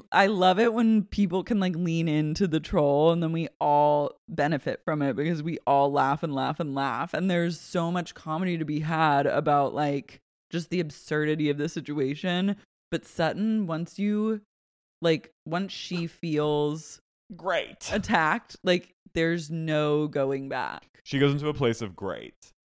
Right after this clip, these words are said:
Speaker 1: Gr-, great.
Speaker 2: Great. We're gonna start with this. All right. I guess we're gonna do that.
Speaker 1: That's a great thing. Are we gonna start with that? That's fun. And you're just like,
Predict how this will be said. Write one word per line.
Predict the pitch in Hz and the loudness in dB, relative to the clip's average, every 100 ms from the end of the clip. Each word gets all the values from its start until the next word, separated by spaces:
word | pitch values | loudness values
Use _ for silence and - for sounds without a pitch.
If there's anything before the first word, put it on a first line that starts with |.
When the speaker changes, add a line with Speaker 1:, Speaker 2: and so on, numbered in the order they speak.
| _ _ _ | _ _ _
Speaker 1:
Gr-, | 302 - 254 - _ _ _ _ _ _ - 240 | -4 -2 -4 -6 _ _ _ _ _ _ -12 -4
great. | 226 220 208 - | 6 6 6 0
Speaker 2:
Great. | - 311 247 233 233 233 - - - - - | -4 2 4 4 0 -8 -16 -16 -16 -20 -12
We're | 262 | -2
gonna | 247 247 | 0 0
start | - 277 254 262 | 2 4 4 2
with | - | 2
this. | 262 269 - | 4 4 4
All | 226 214 | 4 6
right. | 196 180 196 | 6 4 0
I | 185 | -4
guess | 202 220 247 | 0 0 0
we're | 214 | -4
gonna | 214 226 | -2 -6
do | 262 277 | -8 -8
that. | 226 - - - - | -6 -6 -8 -8 4
Speaker 1:
That's | 240 247 302 | 4 4 0
a | |
great | 262 285 262 - | -6 -2 -2 -2
thing. | - 190 175 180 202 _ _ _ | -4 -4 -4 -8 -12 _ _ _
Are | 269 | 0
we | 262 | 2
gonna | 302 | 0
start | 339 370 359 | 2 4 4
with | 359 | 4
that? | 403 294 | 4 4
That's | 302 - - | 2 2 -2
fun. | 302 285 294 339 359 - | -4 0 0 -2 -8 -8
And | 185 | -2
you're | 196 196 | 0 0
just | 175 185 | -2 -2
like, | 190 160 | 0 0